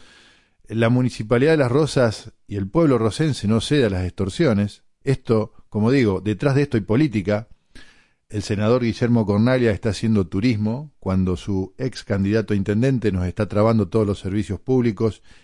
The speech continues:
y reteniendo de forma totalmente ilegal la maquinaria municipal, o, eh, con-, transgrediendo lo, la Constitución Nacional, impidiendo el derecho al trabajo a los demás, y sobre todo, como digo, los trabajadores que están trabajando,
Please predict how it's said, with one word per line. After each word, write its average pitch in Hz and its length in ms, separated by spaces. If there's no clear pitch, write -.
y 110 120
reteniendo 113 640
de 104 100
forma 113 400
totalmente 117 640
ilegal 95 600
la 87 120
maquinaria 95 540
municipal, 104 720
o, 123 280
eh, 110 460
con-, 113 300
transgrediendo 117 800
lo, 98 580
la 113 160
Constitución 110 560
Nacional, 107 600
impidiendo 120 540
el 104 80
derecho 104 320
al 90 80
trabajo 95 440
a 90 40
los 87 100
demás, 113 440
y 170 80
sobre 190 240
todo, 202 240
como 147 220
digo, 120 180
los 127 120
trabajadores 151 540
que 127 140
están 135 300
trabajando, 95 760